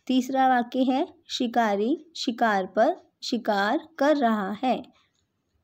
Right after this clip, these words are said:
घ है, हमें पर्यावरण को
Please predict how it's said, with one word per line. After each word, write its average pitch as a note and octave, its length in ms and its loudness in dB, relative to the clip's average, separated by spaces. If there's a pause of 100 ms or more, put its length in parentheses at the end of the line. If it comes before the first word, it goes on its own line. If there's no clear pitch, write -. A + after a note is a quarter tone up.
(960)
घ A3 60 2
है, C4+ 500 2 (160)
हमें C4+ 380 4
पर्यावरण G3+ 640 2
को B3+ 300 0